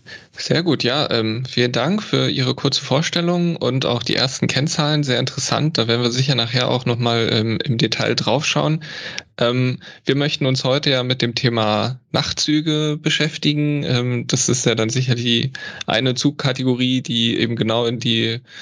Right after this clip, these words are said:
äh, Sparte reinfällt, die Sie eben erwähnt haben, nämlich startet oder endet, ähm, nicht in Österreich, sondern im Ausland.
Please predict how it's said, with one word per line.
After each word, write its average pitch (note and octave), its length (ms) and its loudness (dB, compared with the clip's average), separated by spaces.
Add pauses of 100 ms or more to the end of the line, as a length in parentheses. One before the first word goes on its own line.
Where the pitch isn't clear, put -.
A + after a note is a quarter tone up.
(160)
äh, A2+ 220 2
Sparte A#2 400 0
reinfällt, B2 420 0
die B2+ 80 0
Sie A#2+ 180 0
eben A#2+ 180 0
erwähnt A#2 400 0
haben, B2 220 0
nämlich A#2 520 0
startet A#2+ 420 0
oder A2 240 0
endet, B2 420 -2
ähm, A2 380 0 (480)
nicht D#3+ 220 2
in D#3+ 100 2
Österreich, D3 640 0
sondern A#2 340 0
im A2 140 0
Ausland. D3 560 0